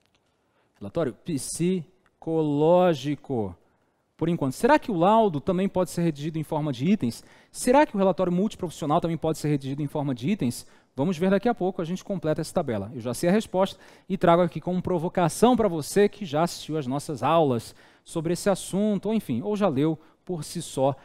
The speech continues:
a própria resolução. O que vocês têm que guardar aqui é o seguinte: são três informações. Primeiro, a estrutura do relatório psicológico é o I D pec. Segundo, eu posso redigir em forma de itens ou texto corrido. E terceiro, eu tenho obrigatoriamente de ter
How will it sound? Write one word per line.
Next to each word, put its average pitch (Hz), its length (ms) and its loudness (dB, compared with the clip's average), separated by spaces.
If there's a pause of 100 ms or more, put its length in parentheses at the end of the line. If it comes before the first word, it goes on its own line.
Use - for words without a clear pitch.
(160)
a 139 120 -4
própria 127 340 -4
resolução. 123 540 -6 (260)
O - 80 -10
que 247 140 -2
vocês 247 400 -2
têm 202 180 -2
que 180 60 -6
guardar 135 340 2
aqui 196 400 0
é 147 60 0
o 165 60 0
seguinte: 131 500 -6
são 127 340 -8 (120)
três 240 240 6
informações. 190 800 -2 (280)
Primeiro, 180 360 4
a 131 80 -2
estrutura 196 520 -2
do 214 100 0
relatório 160 420 0
psicológico - 600 -4
é 131 140 -4
o 135 60 0
I - 20 -4
D 123 140 0
pec. - 420 -2 (300)
Segundo, 185 560 0
eu 156 100 -4
posso 190 320 0
redigir 160 260 -2
em 160 60 -4
forma 160 240 -4
de 139 160 -4
itens 160 380 -4
ou 156 120 -6
texto - 360 -4
corrido. 135 440 -2 (300)
E 196 100 0
terceiro, 160 640 4 (420)
eu 175 160 0
tenho 185 400 -2
obrigatoriamente 175 1040 2
de 127 280 -8
ter 123 420 -2